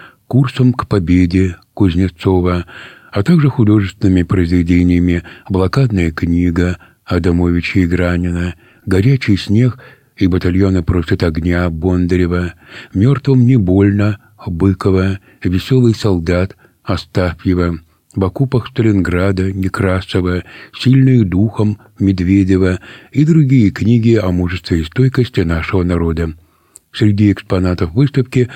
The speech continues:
будут издания как в плоскопечатном, так и в специальных форматах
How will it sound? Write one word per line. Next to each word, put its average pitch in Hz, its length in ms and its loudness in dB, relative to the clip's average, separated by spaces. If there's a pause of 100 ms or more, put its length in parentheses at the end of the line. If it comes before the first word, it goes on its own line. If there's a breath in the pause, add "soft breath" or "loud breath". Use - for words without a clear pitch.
(220 loud breath)
будут 135 340 2
издания 101 520 0
как 98 260 -4
в - 40 -20
плоскопечатном, 98 1000 -2 (260 loud breath)
так 139 200 0
и 135 40 2
в 110 40 0
специальных 85 600 -4
форматах 92 600 -2